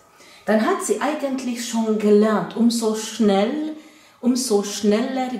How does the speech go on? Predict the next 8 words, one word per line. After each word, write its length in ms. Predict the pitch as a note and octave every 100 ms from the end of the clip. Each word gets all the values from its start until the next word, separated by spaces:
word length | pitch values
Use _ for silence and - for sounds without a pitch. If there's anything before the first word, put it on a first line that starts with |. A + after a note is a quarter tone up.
| -
geht 680 | F#3+ G3+ A3+ A#3+ A3 - A#3
es 460 | D#4+ - - - - _ _ _ - _
in 300 | G#3+ G#3+ - F3+
eine 480 | F#3+ F#3+ E3+ D3+ - - -
feste 600 | - A#3+ - - C4 C4+ -
Beziehung 920 | F3+ - - G3+ A3 A3+ A3 A3 -
zum 300 | - G3 F#3+
Leben. 760 | F#3 E3+ D3+ - - - -